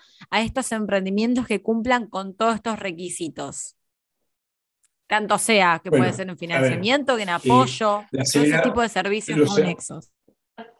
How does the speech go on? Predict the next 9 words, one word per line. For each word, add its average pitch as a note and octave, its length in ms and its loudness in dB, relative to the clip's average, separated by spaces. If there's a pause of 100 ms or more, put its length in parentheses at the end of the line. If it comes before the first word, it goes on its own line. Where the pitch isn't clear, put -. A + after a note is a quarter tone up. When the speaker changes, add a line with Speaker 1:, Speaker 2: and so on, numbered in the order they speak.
(340)
Speaker 2:
perfecto. B2+ 640 2
Lo, C3 300 0
lo C3+ 240 4
que C3+ 100 2
nosotros F3 520 4
le, C#3 360 6
le C3 120 4
aportamos, F3 920 4 (340)
la, - 140 -4